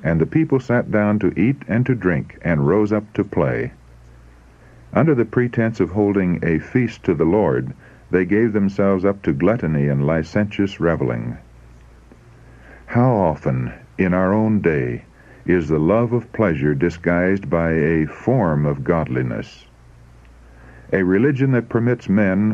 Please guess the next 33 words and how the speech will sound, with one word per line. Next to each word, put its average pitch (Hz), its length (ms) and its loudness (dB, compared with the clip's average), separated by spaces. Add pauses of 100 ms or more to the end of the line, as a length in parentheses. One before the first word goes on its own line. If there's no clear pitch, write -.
while 95 260 2
observing 101 500 2
the 85 100 2
rites 92 320 0
of 85 100 -2
worship, 85 420 0 (520)
to 95 100 2
devote 98 440 0
themselves 107 540 0
to 95 140 -4
selfish 87 560 -2
or 76 160 2
sensual 104 520 0
gratification 82 920 -2 (380)
is 87 220 2
as 76 160 0
pleasing 120 480 0
to 120 100 2
the 107 80 2
multitudes 107 640 0
now 107 420 2
as 90 220 0
in 85 100 2
the 76 100 0
days 95 380 0
of 98 120 0
Israel. 65 440 -2 (1040)
And 87 160 2
there 98 160 4
are 113 140 2
still 135 340 2
pliant 113 540 0
Aarons 73 640 0